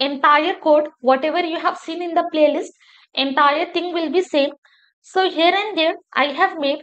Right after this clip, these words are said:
some changes so that it will help you to build this project. Now I will come here to the final version of this project. This is our project. Inside this, I am going to add this item to the cart.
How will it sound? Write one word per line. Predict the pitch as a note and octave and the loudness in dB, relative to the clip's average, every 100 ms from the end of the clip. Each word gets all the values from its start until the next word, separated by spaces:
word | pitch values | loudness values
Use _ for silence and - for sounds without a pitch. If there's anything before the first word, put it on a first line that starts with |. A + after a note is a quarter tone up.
| _ | _
some | - F#4 A4 | -4 -4 -4
changes | D#4+ C#4 A#3+ C#4 - - _ _ _ _ | -2 0 4 2 2 -8 _ _ _ _
so | - F#4 G4+ | -4 0 4
that | F4 D4+ D#4 - - | 4 2 0 -12 -10
it | D#4 E4 | -8 -4
will | G4 - | -2 -2
help | D#4+ F4+ F4+ D4 | 0 -2 -2 -4
you | D#4 - | -6 -4
to | E4 | -4
build | A#3+ D#4 D4 | 0 0 0
this | A4 - | -4 0
project. | F4 G#3+ A3 G3 - _ _ _ _ _ _ _ _ _ _ | 2 4 2 -4 -8 _ _ _ _ _ _ _ _ _ _
Now | B3+ C#4 F#4+ - | 0 2 2 0
I | E4 | 0
will | E4 G4 | -2 0
come | E4 F4+ | 0 0
here | D#4+ D4 F#4+ - _ _ _ _ _ - | 4 4 4 -6 _ _ _ _ _ -4
to | |
the | C4 - | 0 0
final | C4+ C4 C#4 D#4+ | 0 0 0 0
version | C#4 C4 C#4+ D4 | 2 0 0 -4
of | C4 | -4
this | C#4 - | -4 -2
project. | D4+ C#4 A3 G#4+ - _ _ - | 2 2 2 -4 -10 _ _ -8
This | A#3+ D4+ G4 | -4 -4 -4
is | G4+ | 0
our | G4+ G4+ | 0 2
project. | D4+ C#4+ C#4+ A#4 - _ _ _ _ _ - | 2 2 0 -6 -12 _ _ _ _ _ -4
Inside | D#4 D#4 F#4 G4+ - | -4 0 2 2 0
this, | C#4+ F4 - _ - | -2 -2 -6 _ -2
I | C#4+ | -2
am | D#4 | -2
going | D4 D4 D#4 | -2 -2 -2
to | - | 0
add | A#3+ A3+ | 0 0
this | D4 - | -6 -4
item | C4 B3 C#4+ C#4+ | -4 -2 -4 -4
to | - | -2
the | D4+ | 0
cart. | C4+ A#3+ | 4 4